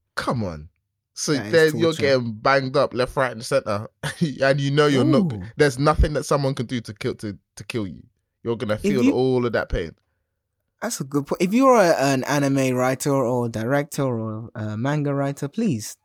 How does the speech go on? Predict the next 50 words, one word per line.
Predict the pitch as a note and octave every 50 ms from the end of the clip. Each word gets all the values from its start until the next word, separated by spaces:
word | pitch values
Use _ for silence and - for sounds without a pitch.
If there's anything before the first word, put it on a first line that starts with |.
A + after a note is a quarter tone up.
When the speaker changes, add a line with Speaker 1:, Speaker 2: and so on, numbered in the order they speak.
| _ _
Speaker 2:
take, | - - C4 - F#3+ -
take | - - C#4+ E4+ B3
that | F#3 D#3+ - -
concept. | - D#3+ D3 C#3+ - - G#2 - - _ - -
A | -
guy | D3+ D#3+ G3 G3+ A3 A3 A3 G#3+
who | F#3+ G3+ F#3 F3
is | D#3+ B2 B2 B2+
immortal | B2+ C#3 D3+ D#3 D#3+ D#3 - - A#2+ A2+ A2+ A2+ - - - _ _ _ _ _ _ _
Speaker 1:
I, | - - -
Speaker 2:
that | - - - -
Speaker 1:
I, | C4+
do | - D3+
you | C#3+ C#3+
Speaker 2:
feels | C#3+ C#3+
Speaker 1:
know, | B2
Speaker 2:
pain. | - - D3 C3+ A#2+ G#2+ G2+ F#2+ B2
Speaker 1:
do | - -
Speaker 2:
That | -
Speaker 1:
you | F#4+
Speaker 2:
would | F#4+ C4
Speaker 1:
think | - C4+
Speaker 2:
be | -
a | D4+
Speaker 1:
there's | C4 A#3+
Speaker 2:
good | - - -
Speaker 1:
so-, | -
I | D3+
Speaker 2:
anime | A#3 C#4+ B3+
Speaker 1:
think | F3 C3 F3
there's | F3 D#3 C#3+ B2+ - - _ _
definitely | - G3+ G3+ - G#3 E3 A2+ A2+ A#2 -
Speaker 2:
or | -
Speaker 1:
out | A#2+ -
Speaker 2:
manga. | A#3 -
Speaker 1:
there. | - F2+ - - _ _ _ _ _ _ _
I | -
think | - - - -
there's | C#3 B2+
Speaker 2:
Yeah? | B2 C3+
Speaker 1:
definitely | E3 D3 C#3+ - C#3+ A#2 G#2+ G#2+ G#2 G#2
out | F#2 - -
there. | - - B1 - _ _ _ _ _ _ _ _ _ _
There | D3+ D3
must | E3 D3 D#3 D3+ C3 C3 - - -
be. | - A2 G2+ G2 A2 _ _ _ _ _ _
There | D3 C3+ B2
must | B2 C3 B2+ A#2 A2 - -
Speaker 2:
I, | D#3+ E3
Speaker 1:
be. | F#2 F#2 G2+